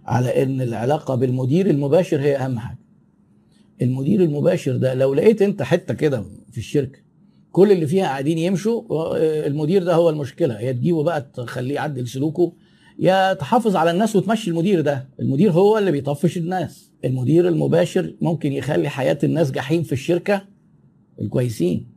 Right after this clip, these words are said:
وممكن يخليهم سعداء وادائهم يزيد. ف-، ف-، آه، تاني حاجه الورك لود،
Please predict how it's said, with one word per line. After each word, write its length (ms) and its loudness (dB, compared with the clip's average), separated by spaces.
وممكن 600 2
يخليهم 460 -2
سعداء 380 -4
وادائهم 420 -2
يزيد. 320 -2
ف-، 100 -18
ف-، 680 -12
آه، 160 -6
تاني 240 2
حاجه 280 0
الورك 320 2
لود، 360 2